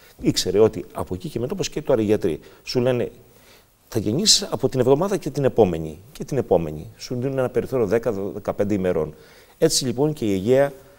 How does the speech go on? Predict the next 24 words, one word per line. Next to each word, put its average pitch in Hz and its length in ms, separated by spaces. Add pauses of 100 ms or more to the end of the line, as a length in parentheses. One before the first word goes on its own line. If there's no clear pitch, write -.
(360)
είτε 120 220
η 110 220
Έρεια 101 240
ήταν 92 260
αυτή, 85 380 (180)
ή 110 320
η 104 60
μητέρα 107 560 (140)
που 101 140
είχε 107 220
τη 107 100
γνώση, 95 480
γιατί 85 260
δεν 113 240
φαντάζομαι 113 360
ότι 107 180 (720)
αυτά - 240
τα 143 60
τηγανόσημα 117 580
έχουν 143 220
βρεθεί 104 480 (460)
σε - 180
ομαδικούς 95 760
τάφους. - 540